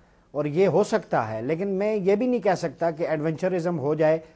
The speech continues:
آرمی بالکل بھی نہیں چاہتی موجودہ حالات میں پاکستان کے معاملات میں interfere کرنا۔ جنرل کیانی ویسے بھی دو ہزار تیرہ میں retire ہو رہے ہیں،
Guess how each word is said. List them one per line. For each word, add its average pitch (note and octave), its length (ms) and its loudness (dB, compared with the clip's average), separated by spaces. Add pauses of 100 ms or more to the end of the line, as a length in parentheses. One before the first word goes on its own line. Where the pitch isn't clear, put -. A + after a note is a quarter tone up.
(120)
آرمی E3+ 400 0
بالکل D#3+ 320 2
بھی G#3+ 120 0
نہیں G#3 140 0
چاہتی E3+ 320 0
موجودہ C#3+ 340 0
حالات C3+ 420 0
میں C#3+ 140 -6
پاکستان B2+ 580 -6
کے C3+ 160 -4
معاملات B2 520 -4
میں B2+ 120 -6
interfere B2 440 -4
کرنا۔ A#2+ 360 -6 (440)
جنرل D#3+ 300 0
کیانی F#3 300 0
ویسے E3+ 280 2
بھی G3 100 -2
دو F3+ 180 4
ہزار F3 180 4
تیرہ E3+ 260 2
میں E3+ 140 0
retire E3 360 2
ہو D3 140 2
رہے D3 60 -2
ہیں، F3+ 80 -6